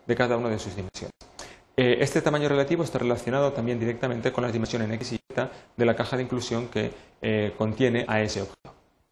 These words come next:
También se observa que aquí debajo hay un botón de Link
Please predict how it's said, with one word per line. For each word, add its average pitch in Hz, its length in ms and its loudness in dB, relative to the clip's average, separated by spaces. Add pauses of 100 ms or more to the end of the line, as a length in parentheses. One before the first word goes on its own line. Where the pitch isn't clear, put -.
(560)
También 147 380 4
se - 80 -4
observa 147 300 4
que 127 60 0
aquí 131 120 -2
debajo 131 260 2
hay 127 60 2
un 113 80 0
botón 160 340 2 (280)
de 117 180 2
Link 131 320 0